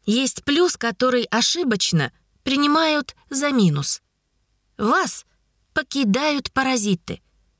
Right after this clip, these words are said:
которых вы ошибочно, опять же, принимали за друзей и товарищей. Может, из-за них вы и ослабли, потеряли энергию и бдительность.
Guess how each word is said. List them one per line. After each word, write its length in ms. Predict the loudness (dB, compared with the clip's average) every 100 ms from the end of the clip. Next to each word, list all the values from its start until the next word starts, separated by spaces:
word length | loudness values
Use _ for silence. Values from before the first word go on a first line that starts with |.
| _ -4
которых 460 | -2 0 0 2
вы 160 | 2 2
ошибочно, 880 | 0 -2 -2 0 0 -2 0 2 2
опять 380 | 0 0 0 -2
же, 180 | -6 -8 _ _ _ _
принимали 560 | 0 2 2 2 2 0
за 160 | 2
друзей 640 | 4 4 4 2 0 -2 -8 _ _
и 140 | -4 0
товарищей. 840 | 0 2 2 0 0 -2 -6 -12 _ _ _ _ _ 2
Может, 720 | 4 4 2 2 0 -4 -20 -4
из-за 380 | -2 0 0 2
них 280 | 2 2 2
вы 140 | 0
и 180 | 2 0
ослабли, 720 | 0 0 0 0 2 0 -2 _ _ _ -10
потеряли 580 | -2 0 0 0 -2 0
энергию 640 | 2 2 2 0 0 0
и 140 | 0 0
бдительность. 840 | 0 -2 0 2 2 0 -6